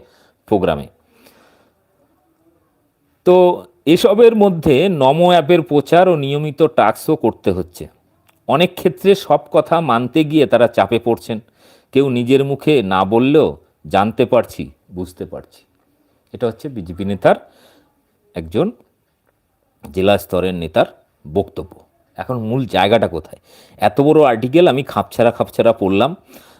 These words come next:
আহ, সেখানে একটা জিনিস আপনারা খেয়াল করেছেন যে এখানে, আহ, রাম মন্দির ইস্যুকে ঘরে ঘরে পৌঁছে দেওয়া, প্রদীপ জ্বালাতে বলা,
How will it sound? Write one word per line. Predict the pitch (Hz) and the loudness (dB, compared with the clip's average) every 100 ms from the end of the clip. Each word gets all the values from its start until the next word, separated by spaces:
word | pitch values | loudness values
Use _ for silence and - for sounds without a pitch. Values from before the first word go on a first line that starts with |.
| - | -8
আহ, | 90 95 95 92 | -2 0 0 -4
সেখানে | 107 101 120 120 | -6 -6 -2 -2
একটা | 107 - 113 | -2 0 0
জিনিস | 113 127 139 - | 0 -4 -6 -6
আপনারা | - 107 | -4 -4
খেয়াল | 104 - 101 107 | -4 0 0 2
করেছেন | 120 107 - 87 92 | 0 -2 -4 -12 -12
যে | 92 | -12
এখানে, | - 110 117 | -12 -10 -10
আহ, | 135 _ _ _ _ _ - 87 87 | -12 _ _ _ _ _ -8 -4 -2
রাম | 85 101 110 | 0 0 0
মন্দির | 120 120 117 | -2 0 0
ইস্যুকে | 107 - 104 - 107 104 98 78 87 | 0 -6 -6 0 2 2 -2 -8 -6
ঘরে | 90 101 | -2 -2
ঘরে | 95 104 98 | 0 0 0
পৌঁছে | 90 90 92 107 | 0 -6 -6 -4
দেওয়া, | 95 92 92 90 - _ - _ _ | 0 2 2 -2 -8 _ -20 _ _
প্রদীপ | 107 113 117 95 | 0 2 0 2
জ্বালাতে | 104 101 98 | 2 2 0
বলা, | 90 90 90 92 85 | 0 2 2 0 -2